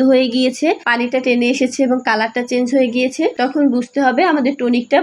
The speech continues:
পুরোপুরি রেডি। তো এরপরে আমরা চুলোর জালটাকে বন্ধ করে দিব, তারপরে অপেক্ষা করব টনিকটা ঠান্ডা হওয়ার জন্য। টনিকটা ঠান্ডা হয়ে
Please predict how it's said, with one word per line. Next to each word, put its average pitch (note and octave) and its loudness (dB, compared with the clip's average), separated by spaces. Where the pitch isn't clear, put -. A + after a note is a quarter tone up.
পুরোপুরি A#3+ -2
রেডি। G3+ 0
তো C#4+ 0
এরপরে C#4 2
আমরা C4 2
চুলোর C4 2
জালটাকে C#4 2
বন্ধ A#3+ 2
করে C4 0
দিব, A#3 -2
তারপরে C4 2
অপেক্ষা C#4+ 0
করব D4+ 0
টনিকটা C4+ 2
ঠান্ডা A#3 0
হওয়ার A3 2
জন্য। G3 2
টনিকটা C#4+ 0
ঠান্ডা C4+ 2
হয়ে D#4 4